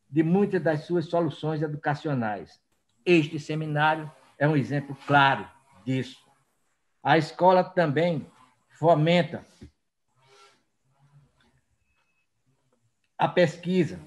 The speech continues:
que traz a inovação, por nos presentear com novas ideias, novos projetos ou processos que podem modificar a forma como o trabalho é realizado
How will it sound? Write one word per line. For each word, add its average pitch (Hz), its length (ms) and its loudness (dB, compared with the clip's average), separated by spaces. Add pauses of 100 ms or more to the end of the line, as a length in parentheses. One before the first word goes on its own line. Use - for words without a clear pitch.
(120)
que 156 100 -4
traz 175 320 6
a 170 60 4
inovação, 165 840 2
por 165 120 -2
nos 160 140 -4
presentear 160 680 -2
com 160 80 -8
novas 156 340 -4
ideias, 147 640 0
novos 156 320 0
projetos 156 680 -4 (220)
ou 156 120 -4
processos 156 1000 -4 (260)
que 156 100 -4
podem 170 400 4
modificar 160 500 -2
a 151 60 0
forma 151 360 -2
como 151 180 -6
o 143 40 -8
trabalho 139 440 -4
é 139 60 -2
realizado 143 720 -2